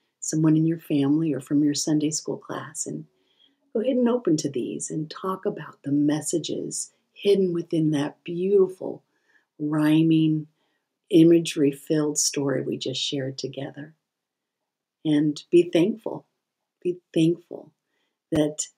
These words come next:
the most adverse things that we go through, the most difficult things that we go through,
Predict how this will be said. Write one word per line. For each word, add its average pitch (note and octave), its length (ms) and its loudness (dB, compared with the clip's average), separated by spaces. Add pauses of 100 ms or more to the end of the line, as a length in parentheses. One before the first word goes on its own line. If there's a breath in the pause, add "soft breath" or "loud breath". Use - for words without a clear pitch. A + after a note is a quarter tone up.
(120)
the E3+ 300 0
most D#3+ 460 2
adverse E3+ 640 2
things F3 220 0
that - 120 -4
we F#3 80 4
go D#3 300 0
through, C3+ 260 -6
the - 80 -2
most D#3 300 -2
difficult - 440 -6
things D#3 220 -2
that - 120 -12
we D3+ 120 -2
go D3 240 -4
through, C3 440 -10